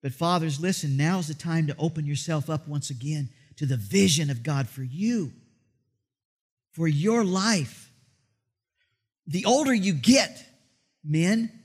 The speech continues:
the more open to God you need to get, not the more closed.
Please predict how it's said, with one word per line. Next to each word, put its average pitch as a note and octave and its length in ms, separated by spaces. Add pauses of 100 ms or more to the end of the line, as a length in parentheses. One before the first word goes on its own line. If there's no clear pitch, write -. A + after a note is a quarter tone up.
(960)
the D#3+ 80
more E3+ 260 (100)
open G#3 400
to C3+ 100
God B2 380
you B2 100
need A#2+ 220
to A#2 80
get, A2+ 260 (840)
not G#3 280
the F3 80
more E3 180
closed. D#3+ 680